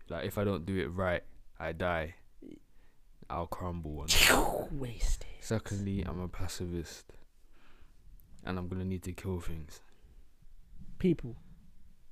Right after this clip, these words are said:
Speaker 2: You're gonna need to kill pe-, people that wanna
Speaker 1: Why?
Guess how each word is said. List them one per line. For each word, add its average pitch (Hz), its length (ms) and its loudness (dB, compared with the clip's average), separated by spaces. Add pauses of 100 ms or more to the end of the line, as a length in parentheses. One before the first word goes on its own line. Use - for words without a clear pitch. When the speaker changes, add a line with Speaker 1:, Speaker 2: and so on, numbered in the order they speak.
(320)
Speaker 2:
You're 135 100 -2
gonna 151 160 6
need 139 160 4
to - 80 0
kill 131 380 -2
pe-, - 240 -4
people - 340 -2 (920)
that 120 180 2
wanna 127 420 0
Speaker 1:
Why? 95 300 -8